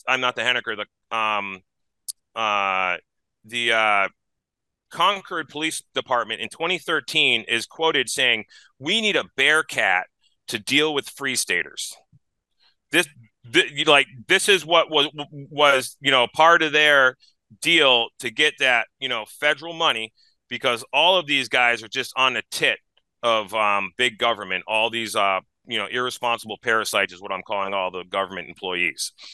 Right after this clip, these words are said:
So anyways, we went to court. We did a good case. I thought we used a lot of Mark Stevens stuff. Um, we ended up getting, um, yeah, this is what they wanna use against, uh, Free Staters, uh, according to the,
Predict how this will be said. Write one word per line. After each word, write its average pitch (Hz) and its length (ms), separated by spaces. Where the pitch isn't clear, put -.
So 151 200
anyways, 143 300
we 117 60
went 156 180
to - 80
court. 165 380
We 120 120
did 139 180
a 120 60
good 160 260
case. 156 640
I 120 160
thought 143 400
we 120 80
used 123 220
a 120 40
lot 127 220
of 123 60
Mark 127 180
Stevens 160 540
stuff. 151 480
Um, 113 340
we 123 160
ended 156 260
up 151 220
getting, 139 400
um, 120 300
yeah, 117 240
this 160 180
is 170 140
what 175 180
they 151 140
wanna 143 240
use 131 320
against, 110 420
uh, 104 300
Free 131 160
Staters, 90 580
uh, 98 160
according 113 380
to 113 100
the, 104 140